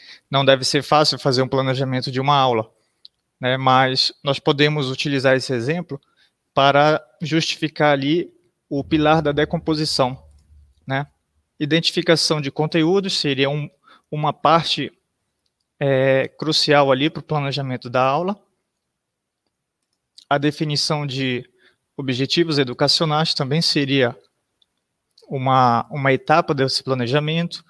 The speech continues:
tanto quanto o levantamento do conhecimento prévio dos alunos, a proposta de atividades individuais, a, a seleção de materiais e recursos, bem também como a aplicação da,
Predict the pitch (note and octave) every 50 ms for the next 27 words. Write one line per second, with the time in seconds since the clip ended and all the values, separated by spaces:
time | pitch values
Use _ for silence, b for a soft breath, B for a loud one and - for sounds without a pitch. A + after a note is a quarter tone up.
0 | b b b b _ _ - D3+ D3+ D3 - D3+ - _ _ _ _ _ - G3
1 | - - - D3 D3 C#3+ - - C#3 C#3 C#3 C#3 C#3 C3 C3 C3+ C3+ D3+ D3 D3
2 | D#3+ D3+ D3 D3+ D#3 D3+ - C#3 C3 - C#3+ C3+ C3+ C3 - C#3 C3+ C#3 C3 -
3 | - C3 C#3 C3 A#2+ A#2 B2 A#2+ C#3 D3+ D#3 D3+ D3+ D#3+ E3+ E3 D#3+ D#3 D3 -
4 | - - _ _ _ _ _ _ _ _ _ - - - C3+ C#3 - - C#3+ C#3+
5 | - - C#3+ C3 C3+ B2+ - C#3+ C3+ C#3+ C#3 C3+ C#3 C#3 C3 B2 A#2 B2+ C3 B2
6 | B2+ B2+ C3+ C#3 C#3+ D#3+ D#3 D3+ D3+ D#3 D#3+ D#3+ D#3 D3+ - - - - - _
7 | _ _ _ _ _ _ _ _ _ _ _ - B2+ C3 C3 - - D3+ C#3 -
8 | - D3+ C#3 C#3+ C3+ - - D3 C#3+ C3+ B2+ C3 C3+ B2 - C#3 C#3 C#3 D3 D3+
9 | D#3 D3+ B2+ C3+ B2 C3+ D3 - - D#3 D#3+ E3 E3 D#3 - - - - _ _
10 | _ _ _ _ _ _ _ _ _ _ _ _ _ _ _ - C#3+ D3+ D#3+ -
11 | E3+ D#3 D3+ D#3+ E3 - - E3 D#3+ D#3+ D#3+ E3 D#3+ D#3 D#3 D#3 D3 C#3+ C3+ C#3+
12 | C#3 b b b b _ _ _ - C3+ C3+ - - C#3+ - D3 D3 - - D#3
13 | C#3+ C#3 C3 C3+ C3 B2+ A#2 G#2+ A#2 -